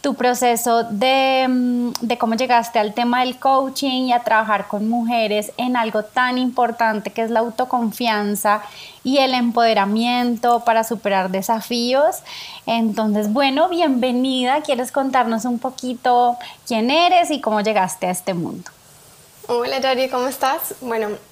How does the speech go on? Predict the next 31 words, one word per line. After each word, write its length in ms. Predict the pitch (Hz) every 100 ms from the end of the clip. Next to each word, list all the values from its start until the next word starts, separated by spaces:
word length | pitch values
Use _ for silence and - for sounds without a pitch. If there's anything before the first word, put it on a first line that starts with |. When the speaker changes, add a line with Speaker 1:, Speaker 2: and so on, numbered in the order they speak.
| -
Speaker 2:
eh, 520 | 240 233 226 220 220 214 214
me 80 | 233
encantaría 420 | 226 220 220 208
contarte 760 | 214 233 233 302 311 339 359 294
y, 100 | 247
bueno, 200 | 240 214
primero 280 | 226 214
agradecerte 640 | 208 254 349 - 254 233 240
por 340 | 247 285 294
esta 180 | 277 269
invitación. 720 | 240 247 294 294 254 247 262 349 -
La 120 | 240
verdad 260 | 214 208 196
que 120 | 214
me 360 | 220 240 254
encanta 640 | 254 233 208 214 208 269 302
la 100 | 262
oportunidad. 560 | 240 233 226 208 208 440 - - - - - - - _
Y, 880 | 262 262 254 254 247 247 240 240 233 233
bueno, 260 | 302 403
sí, 160 | 302 330
te 120 | 277
cuento 200 | 254 240
un 100 | 240
poquito 360 | 269 269 294 285
de 140 | 294
mi 120 | 320
historia. 640 | 302 - 254 247 254 302 - - 233
Yo 720 | 247 240 233 240 226 226 233 - - - - - - - -
hace 340 | 247 - 277
como 240 | 294 311